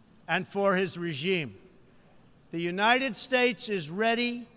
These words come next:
willing, and able, but hopefully this will not be necessary.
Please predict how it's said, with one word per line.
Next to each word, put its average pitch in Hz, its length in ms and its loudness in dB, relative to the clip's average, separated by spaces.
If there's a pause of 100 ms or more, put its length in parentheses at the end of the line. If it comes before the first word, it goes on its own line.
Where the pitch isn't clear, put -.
(500)
willing, 240 440 2
and 233 120 0
able, 214 360 2 (680)
but 180 160 -2
hopefully 175 760 0 (460)
this 214 260 -2
will 196 180 -2
not 190 360 0
be 240 120 -2
necessary. 165 760 -2